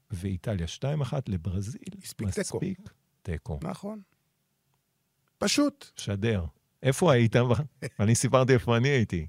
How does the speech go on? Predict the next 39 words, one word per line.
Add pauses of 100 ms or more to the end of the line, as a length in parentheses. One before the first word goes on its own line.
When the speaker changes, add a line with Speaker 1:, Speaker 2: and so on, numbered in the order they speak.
Speaker 2:
הייתי
בבית
בבאר
שבע, (600)
ביכין
שבע, (1120)
אה,
בסלון, (680)
מול
הטלוויזיה.
Speaker 1:
והיה
לך (960)
Speaker 2:
הייתה
לי
טבלת
ייאוש.
Speaker 1:
כן, (180)
שהראית
לי. (100)
חבל,
אתה
יודע,
כמו
שאומרים
ברדיו,
חבל
שזה
לא
טלוויזיה.
Speaker 2:
אז
אני
תכף
אני
אספר
על
הטבלת
Speaker 1:
כן.
Speaker 2:
ייאוש
הזאת.